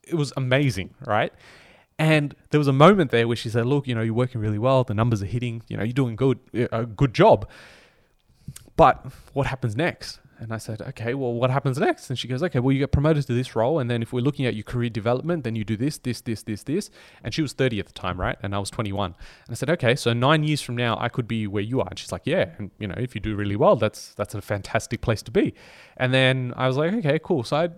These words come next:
I, you know, I sort of sat with that for a while and I started thinking.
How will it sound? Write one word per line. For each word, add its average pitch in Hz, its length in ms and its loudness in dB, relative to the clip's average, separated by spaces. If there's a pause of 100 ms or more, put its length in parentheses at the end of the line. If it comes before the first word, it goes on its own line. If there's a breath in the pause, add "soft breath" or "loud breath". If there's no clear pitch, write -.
I, 175 120 -8 (100)
you 196 140 -6
know, 175 260 -4
I - 80 -4
sort 208 180 -2
of 175 80 -8
sat - 220 6
with 160 160 2
that 156 180 2
for 147 120 0
a 135 40 2
while 147 300 4
and 139 100 0
I 135 60 0
started 135 380 -2
thinking. 147 320 -4